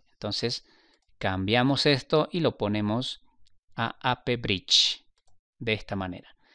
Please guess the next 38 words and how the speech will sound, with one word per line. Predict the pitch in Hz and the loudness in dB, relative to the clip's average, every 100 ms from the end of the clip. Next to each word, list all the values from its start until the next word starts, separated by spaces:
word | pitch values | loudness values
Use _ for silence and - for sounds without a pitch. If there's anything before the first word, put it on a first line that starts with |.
| _ _ _ _ | _ _ _ _
Una | 143 143 | 0 2
vez | 120 | 2
seleccionado | - 104 - 113 110 | 0 0 2 4 4
A | 113 | 2
P | 135 | 2
Bridge, | 170 170 - - - | 4 2 2 0 -2
vamos | 123 120 123 120 | -4 -2 -2 -4
a | |
seleccionar | - 110 - 113 104 | -4 -4 -2 -2 2
la | 110 | 4
banda. | 156 156 156 190 - _ _ _ _ _ _ _ _ _ _ _ | 4 4 2 0 -4 _ _ _ _ _ _ _ _ _ _ _
En | 120 107 | -4 -4
este | 104 107 | -4 -6
caso | - 113 110 | -2 -2 0
voy | 101 | 0
a | 98 | -2
poner, | 98 101 104 110 - | -2 0 0 -2 -8
eh, | - 107 98 95 | -6 -4 -2 -2
dos | 110 113 - | 0 0 0
gigahertz, | 110 120 127 147 151 - | 0 2 4 4 2 -4
B, | 107 104 104 | -4 -2 -4
G | - 110 - | -4 -6 -4
y | 107 98 | -4 -2
N, | 90 87 - _ | -4 -10 -16 _
para | - 113 | -2 -2
que | 113 101 | -2 -4
trabaje | - 101 107 107 | 0 0 0 -4
con | - | -4
las | 95 - | -6 -6
tres | - 104 | -4 -4
modalidades. | 107 98 92 92 87 - - - - _ _ _ - - _ _ | -2 -4 -4 -4 -6 -8 -8 -10 -12 _ _ _ -20 -20 _ _
Acá | - 113 131 143 | -8 2 4 4
en | 117 | 2
Frequency | 185 190 165 160 160 | -2 0 0 2 0
podemos | 160 117 101 104 | 0 0 0 0
seleccionar | - 101 98 - 107 107 104 | -2 -4 -2 -2 0 2 0
un | - 104 95 | -2 -6 -2
canal. | 120 139 156 180 | 2 4 4 2